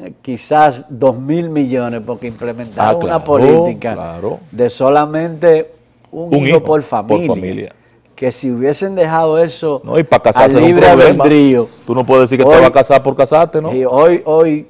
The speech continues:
Speaker 1: probablemente China tuviese, eh,
Speaker 2: Dos mil millones
Speaker 1: dos mil
Speaker 2: de personas.
Speaker 1: millones de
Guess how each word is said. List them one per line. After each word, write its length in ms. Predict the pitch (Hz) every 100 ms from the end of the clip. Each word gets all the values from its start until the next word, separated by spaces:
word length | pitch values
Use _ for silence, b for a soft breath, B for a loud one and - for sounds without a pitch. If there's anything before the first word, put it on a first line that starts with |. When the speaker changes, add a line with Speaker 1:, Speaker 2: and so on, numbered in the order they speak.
| _
Speaker 1:
probablemente 880 | - 127 139 170 170 151 151 143 127
China 440 | 110 147 147 131 117
tuviese, 960 | 117 113 120 127 - 131 113 - 104
eh, 40 | 107
Speaker 2:
Dos 260 | 110 113
mil 180 | 113 131
millones 380 | 135 - 110 98
Speaker 1:
dos 20 |
mil 80 | 92
Speaker 2:
de 20 |
personas. 260 | 131 135 117
Speaker 1:
millones 420 | 120 131 131 120
de 360 | 117 107 -